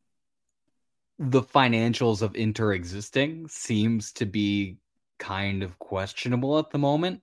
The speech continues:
just based off of every single rumor that I've seen in the past couple years. Like,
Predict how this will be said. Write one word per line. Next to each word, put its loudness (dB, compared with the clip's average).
just -4
based 6
off 2
of 0
every 2
single 2
rumor 2
that -2
I've -4
seen 0
in 4
the 0
past -6
couple -4
years. 0
Like, -2